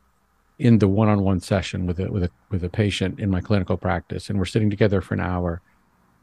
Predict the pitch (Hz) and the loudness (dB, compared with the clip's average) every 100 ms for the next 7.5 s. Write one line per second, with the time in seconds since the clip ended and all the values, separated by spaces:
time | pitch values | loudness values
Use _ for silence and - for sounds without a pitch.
0 | _ _ _ _ _ 139 117 104 117 139 | _ _ _ _ _ -12 -10 2 6 6
1 | 160 - 156 160 - 160 160 - 110 110 | 6 4 4 4 2 4 4 4 2 2
2 | 110 104 - 131 107 - - 113 107 92 | 2 0 0 -2 -2 -6 2 4 4 2
3 | - 110 95 90 101 104 98 90 107 95 | 0 -2 -2 -4 -2 0 0 0 0 0
4 | 104 - 120 92 95 - - 104 98 90 | 0 0 -2 -2 -6 -8 0 2 2 0
5 | 90 87 87 - 95 85 82 113 110 101 | 0 -2 -4 -6 -4 -2 -4 2 4 4
6 | 104 95 - - 90 82 80 78 87 87 | 2 -4 -6 -2 0 0 -4 -4 -4 -4
7 | 98 98 90 87 | -4 -2 -2 -2